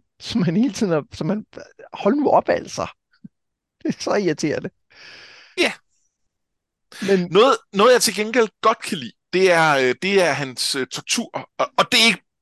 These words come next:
Speaker 2: det er ikke, fordi jeg specielt, øh, ha-, hader Raistlin-karakteren så meget, at jeg vil have, at den skal tortureres. Men, øh, det er, fordi det er en, en, øh,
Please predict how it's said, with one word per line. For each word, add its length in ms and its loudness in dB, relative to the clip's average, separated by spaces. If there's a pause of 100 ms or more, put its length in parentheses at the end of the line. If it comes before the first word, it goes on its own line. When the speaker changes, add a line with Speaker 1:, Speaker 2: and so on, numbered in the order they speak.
(420)
Speaker 2:
det 100 2
er 40 4
ikke, 140 0
fordi 260 2 (140)
jeg 120 2
specielt, 400 -2 (200)
øh, 200 0 (120)
ha-, 120 -6 (160)
hader 380 2
Raistlin-karakteren 760 -4
så 140 -2
meget, 320 2
at 180 -6
jeg 140 -4
vil 60 -12
have, 100 -4
at 60 -8
den 60 -18
skal 160 -14
tortureres. 640 -6 (500)
Men, 340 -2
øh, 240 0
det 20 -10
er, 80 -2
fordi 260 -10
det 300 0
er 100 0
en, 180 -10
en, 300 -12
øh, 300 -6